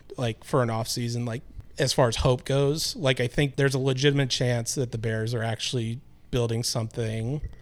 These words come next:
that can be sustainable for five or six years instead of these random one or two year runs the Bears have had over the last twenty. So I think Ryan Pace is doing a very good job. You got D J Moore,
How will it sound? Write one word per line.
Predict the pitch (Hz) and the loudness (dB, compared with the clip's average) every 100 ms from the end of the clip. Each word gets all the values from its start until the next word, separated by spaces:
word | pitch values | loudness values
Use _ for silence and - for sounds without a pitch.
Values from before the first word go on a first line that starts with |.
| - - - - - - - | -20 -20 -20 -20 -20 -20 -12
that | 143 127 120 | -2 2 2
can | 143 120 | 2 0
be | 117 | 2
sustainable | - - - 120 117 110 113 165 | 0 -2 -2 -2 -2 -2 -2 -4
for | - | -4
five | 127 117 110 | -4 -2 -2
or | 117 | -2
six | 123 - 110 | -4 -4 -4
years | 107 113 | -4 -2
instead | 139 - 113 | -4 -2 -2
of | 113 110 | -2 -4
these | 110 113 | -4 -2
random | 110 110 120 | -2 -2 -2
one | 120 117 | -2 -2
or | 113 | -4
two | - | -4
year | 113 110 110 110 123 160 - - - - | -4 -4 -4 -2 -2 -4 -8 -20 -20 -8
runs | 123 107 107 110 | -4 -2 -2 -4
the | 117 | -6
Bears | 107 107 107 | -6 -6 -6
have | 107 | -6
had | 110 110 113 170 226 | -4 -4 -4 -4 -4
over | 123 113 | -6 -4
the | 113 | -6
last | 110 131 - | -6 -6 -6
twenty. | - 113 110 151 | -6 -8 -6 -4
So | 165 - 120 123 - - - - - - | -2 0 0 0 -6 -18 -20 -20 -6 2
I | |
think | 139 147 | 6 8
Ryan | 143 135 | 8 10
Pace | 147 135 135 | 10 10 4
is | 135 | 2
doing | 135 | 2
a | |
very | 131 127 127 | 2 2 2
good | 123 | 2
job. | 123 120 120 117 - | 4 4 4 2 -4
You | 131 | -6
got | 120 113 | -4 -4
D | 120 120 | -4 -4
J | 120 | -2
Moore, | 120 117 117 120 | 0 0 0 -2